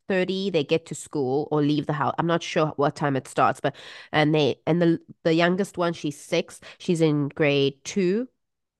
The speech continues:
or grade one. I'm not sure if sh-, which one, if, but they, she gets home, she leaves school at one thirty, but she doesn't leave school. She finishes school at one thirty.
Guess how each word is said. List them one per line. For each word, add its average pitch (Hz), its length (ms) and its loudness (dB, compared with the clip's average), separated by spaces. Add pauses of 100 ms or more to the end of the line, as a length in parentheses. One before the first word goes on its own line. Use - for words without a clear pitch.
(320)
or 151 100 -6
grade 127 300 -6
one. 147 320 0
I'm 143 120 -4
not 135 140 -4
sure - 220 -6
if 123 140 -6
sh-, - 120 -18 (100)
which 147 260 -8
one, 120 300 0
if, 139 200 -6 (320)
but 139 300 4 (520)
they, 170 220 4
she 220 240 0
gets 202 280 2
home, 170 360 2 (280)
she 220 240 0
leaves 196 300 2
school 170 340 -2
at 156 100 -2
one 151 460 0 (340)
thirty, 120 460 -2
but 156 220 0 (360)
she - 120 -2
doesn't 196 260 4
leave 180 240 6
school. 147 200 -6
She 156 140 -8
finishes 165 520 -2
school 147 220 -4
at 135 140 -10
one 143 180 -4
thirty. 120 360 -8